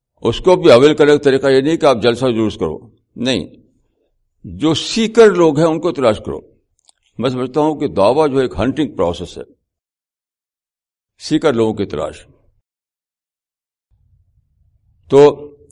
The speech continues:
ہم نے، ہم جو تحریک چلا رہے ہیں تو اس میں ہم seeker کو تلاش کرتے ہیں۔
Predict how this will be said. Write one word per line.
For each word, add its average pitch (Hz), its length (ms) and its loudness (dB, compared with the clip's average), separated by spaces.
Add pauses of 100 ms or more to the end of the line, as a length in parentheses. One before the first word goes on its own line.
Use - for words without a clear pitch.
(420)
ہم 151 200 -2
نے، 170 80 -2 (180)
ہم 139 140 -2
جو 147 80 -2
تحریک 120 300 -2
چلا 98 260 0
رہے 101 120 -4
ہیں 139 80 -2
تو - 120 -10
اس 120 120 -8
میں 120 100 -8
ہم 107 140 -4
seeker 151 380 -4
کو 117 160 -8
تلاش 85 300 -4
کرتے 71 280 -12
ہیں۔ - 80 -18